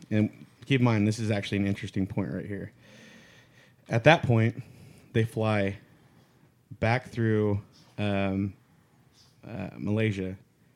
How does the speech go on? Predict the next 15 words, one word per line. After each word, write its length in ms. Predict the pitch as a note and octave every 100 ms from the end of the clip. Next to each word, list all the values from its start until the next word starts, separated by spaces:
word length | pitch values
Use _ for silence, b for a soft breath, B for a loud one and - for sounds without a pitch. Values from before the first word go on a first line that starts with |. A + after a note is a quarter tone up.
| _ -
and 400 | G2+ G2 F#2 F2 -
onto, 680 | G#2 G2+ G2 G#2 F#2+ F#2+ F#2+ - _ F#2+
uh, 240 | F#2+ F2+ -
on 160 | - G2+
towards, 360 | G2+ F#2+ F#2 -
like, 160 | G2 - _
the 80 | -
coast 320 | - G2 -
of 120 | F#2 F#2 - _
Vietnam. 480 | G2 F#2 F#2 E2+ - - - - -
Okay, 320 | - G2 G2 F#2+ _ B B B B B B B _
and 600 | G#2 G2+ G2+ G2+ F#2+ B2+ - _ _ _ _ _ A2+ -
they 100 | G#2
continue 520 | G2+ A2 B2 A2 G2
east. 240 | F#2+ -